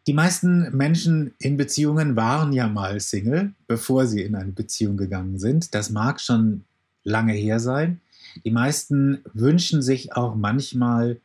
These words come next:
ein Stück weit mehr Freiraum. Also dieses Bedürfnis, das alle Menschen haben, auf der einen Seite nach Geborgenheit, nach Verschmelzung, nach Sicherheit in der Beziehung und auf der anderen Seite nach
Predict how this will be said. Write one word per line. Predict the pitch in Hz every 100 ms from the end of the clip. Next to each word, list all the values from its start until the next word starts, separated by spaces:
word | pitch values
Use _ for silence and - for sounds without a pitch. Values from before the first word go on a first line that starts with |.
| _ -
ein | 120
Stück | - 123
weit | 117 104 104
mehr | 104 104
Freiraum. | - 92 101 113 135 170 175 -
Also | 101 104
dieses | 113 113 -
Bedürfnis, | 110 117 147 147 135 131 - _ _ _ _ - - - _ _ -
das | 117
alle | - 143 151
Menschen | 127 113 - 117
haben, | 107 101 107
auf | 107
der | 107
einen | 110 135 135
Seite | 117 110
nach | 107 -
Geborgenheit, | 107 135 147 139 113 107 110 110
nach | 101
Verschmelzung, | - 101 - 110 139 147 127 113
nach | 101 92
Sicherheit | - 123 143 120 110
in | 104
der | 98
Beziehung | 95 - 143 160 170 135
und | 107
auf | 107
der | 104
anderen | 120 127 113
Seite | 107 107 107 98
nach | 95